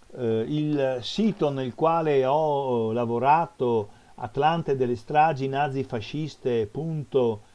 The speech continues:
it, fa notare che questi partigiani uccisi,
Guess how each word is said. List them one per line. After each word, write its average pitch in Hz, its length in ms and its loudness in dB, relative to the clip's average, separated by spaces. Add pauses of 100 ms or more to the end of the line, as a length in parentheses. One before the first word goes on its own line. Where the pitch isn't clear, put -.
(120)
it, 190 560 2 (220)
fa 202 340 2
notare 185 800 4 (240)
che 180 440 2
questi 175 460 6 (220)
partigiani 170 1000 -2
uccisi, 135 960 -4